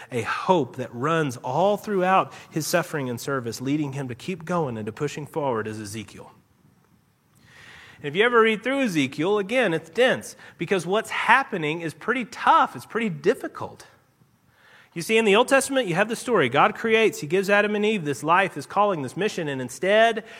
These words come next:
they reject him. They, they fall, and he takes them out of the garden, and yet he promises a redemption. And the whole rest of the Bible is this story of a holy God redeeming a sinful humanity.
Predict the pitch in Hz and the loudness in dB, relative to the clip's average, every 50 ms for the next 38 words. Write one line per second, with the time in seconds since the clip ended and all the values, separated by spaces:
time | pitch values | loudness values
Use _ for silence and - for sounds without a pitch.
0 | - - _ 165 160 156 151 151 139 127 139 175 214 208 208 - - 123 110 104 | -20 -8 _ -2 0 0 0 -2 -2 0 2 4 4 4 2 -2 -6 -6 -4 -4
1 | 113 120 113 - - - - - 151 139 - - - 196 190 185 156 117 110 113 | -4 -6 -6 -8 -10 -12 -4 -2 -2 -2 0 2 4 6 6 8 6 6 4 2
2 | 117 117 - 151 139 - - 123 131 151 180 202 214 220 180 160 139 131 135 143 | -2 -4 -4 -4 -4 -4 -4 -4 0 0 0 0 0 -2 0 2 4 4 4 2
3 | 151 160 143 131 127 127 135 156 202 233 269 277 - - - - - - - - | 0 -4 -8 -8 -8 -4 -2 2 4 4 4 4 2 -4 -16 -20 -20 -14 -8 -6
4 | 175 156 - - 196 214 226 220 202 - - 185 180 170 - 160 160 151 147 135 | -6 -4 0 4 6 6 6 6 2 -2 -2 -4 -4 -4 -4 -4 -2 0 0 0
5 | 131 160 185 180 170 - - 107 107 110 120 - - 196 226 247 254 254 254 247 | 0 0 -2 -2 -2 -6 -10 -10 -8 -8 -6 -2 2 4 6 6 6 6 4 2
6 | - 269 269 247 262 262 262 240 196 165 156 151 139 147 175 170 - - - - | 0 -2 2 6 8 8 8 8 6 4 4 2 2 0 -2 -4 -4 -4 0 2
7 | 226 240 233 220 180 139 127 123 117 123 113 - - 190 202 208 233 226 202 226 | 4 6 6 6 6 6 4 4 2 0 -2 -2 0 2 2 2 2 0 2 4
8 | 220 214 180 151 135 131 131 147 170 180 175 156 139 131 120 - - 151 151 151 | 4 6 4 4 2 0 -2 -2 -2 -2 -2 -2 -2 -2 -4 -4 -6 -8 -6 -6
9 | 160 147 - 170 156 156 143 135 113 98 - - - | -8 -8 -8 -6 -6 -6 -4 -4 -6 -8 -10 -14 -20